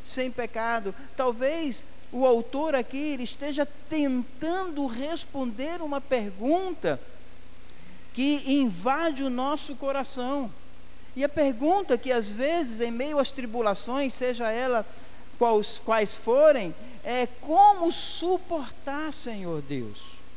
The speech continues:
Como suportar tão grande perseguição?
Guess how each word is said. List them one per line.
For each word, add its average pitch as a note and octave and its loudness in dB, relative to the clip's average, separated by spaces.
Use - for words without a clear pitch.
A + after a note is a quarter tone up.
Como D4+ 4
suportar C#4+ 0
tão E4 2
grande D4 0
perseguição? B3+ -2